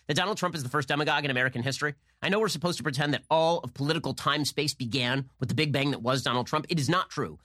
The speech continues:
Donald Trump was a direct response to the, to the malicious manipulation of Barack Obama. Barack Obama was a terrible president. He was a terrible, divisive president, and the media gaslit you about that.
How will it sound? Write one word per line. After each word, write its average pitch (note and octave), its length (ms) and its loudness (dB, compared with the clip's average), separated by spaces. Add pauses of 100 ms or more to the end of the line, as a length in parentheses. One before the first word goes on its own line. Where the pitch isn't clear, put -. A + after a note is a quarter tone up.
(180)
Donald G#3+ 240 0
Trump G#3 140 -2
was D3+ 120 0
a D3 40 0
direct C#3 360 0
response C#3 480 -2 (220)
to F#3+ 120 2
the, C#3 280 2 (460)
to E3+ 120 0
the C3+ 220 0 (600)
malicious D#3+ 840 2 (100)
manipulation E3 800 2 (240)
of F3 140 0
Barack D#3 320 2
Obama. A2 340 -2 (540)
Barack F#3+ 180 2
Obama A3+ 220 2
was E3 120 0
a E3 80 -2
terrible C#3 380 0
president. - 420 -6 (100)
He - 60 -2
was E3 80 2
a E3 80 0
terrible, A3+ 420 2
divisive F3 440 0
president, A#2 440 -2 (480)
and D3+ 100 2
the E3 40 4
media A3+ 240 4
gaslit E3+ 540 -2
you G#2+ 160 -6
about F#2+ 240 -4
that. - 180 -10